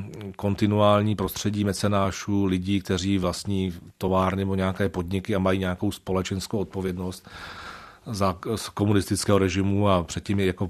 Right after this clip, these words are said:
v té válečné, poválečné době. Takže vlastně ještě před několika lety jsme se v podstatě po-, potkávali, že větší peníze vám byly ochotni dát pouze korporáty,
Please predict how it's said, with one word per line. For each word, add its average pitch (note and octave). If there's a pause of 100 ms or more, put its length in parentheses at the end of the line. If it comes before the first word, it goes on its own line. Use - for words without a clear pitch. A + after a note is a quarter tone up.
(120)
v -
té F#2+
válečné, G2+
poválečné G2
době. F#2+ (680)
Takže F2+
vlastně A2
ještě A2+
před G#2+
několika G#2+
lety G#2+
jsme G#2
se A2+
v -
podstatě A2 (240)
po-, G2
potkávali, G#2+
že A2
větší A2
peníze A2+
vám A#2
byly G#2+
ochotni G2+
dát G#2+
pouze G2+
korporáty, F#2+